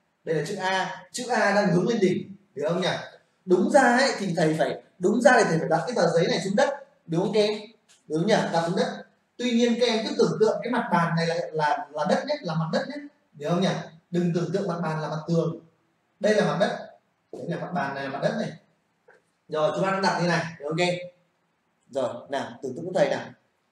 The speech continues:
Các em sẽ lăn các khối hộp, đúng nhỉ? Lăn theo này, đấy, lăn đúng nhỉ? Lăn lần thứ nhất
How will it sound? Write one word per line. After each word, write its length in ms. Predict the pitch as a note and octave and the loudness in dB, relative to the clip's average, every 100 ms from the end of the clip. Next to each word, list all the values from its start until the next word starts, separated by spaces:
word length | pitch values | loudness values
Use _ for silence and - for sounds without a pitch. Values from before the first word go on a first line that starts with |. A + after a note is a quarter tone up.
| _ _ _ _ _ | _ _ _ _ _
Các 80 | G3+ | 0
em 140 | G3+ | 2
sẽ 80 | G3+ | 2
lăn 380 | G#3 G#3 G#3+ G3+ | 4 4 2 -2
các 120 | A#3 - | -4 -2
khối 180 | E3+ B3 | 2 4
hộp, 300 | G3 - - _ | 2 0 -6 _
đúng 140 | C#3+ | -6
nhỉ? 80 | E3+ D#3+ C#3 | -4 -4 -2
Lăn 640 | F#3 F#3 G3 F#3+ G3 G3 G3 | 0 2 2 0 -2 -2 -2
theo 560 | F#3+ F#3 F3+ F3+ F3+ F3+ | -2 0 0 0 -2 -2
này, 220 | E3+ - - _ | -4 -6 -12 _
đấy, 580 | B2 B2 C3+ D3+ G#3 - | -14 -12 -8 -6 -6 -8
lăn 260 | D3 F3+ D#3 | -6 -4 -4
đúng 140 | C#3+ E3+ | -4 -4
nhỉ? 80 | E3 - _ | -4 -8 _
Lăn 320 | D#3+ F3+ G3 | -4 -2 0
lần 200 | F#3 - D3 | 0 -2 -6
thứ 80 | D3+ | -4
nhất 140 | A#3+ | -2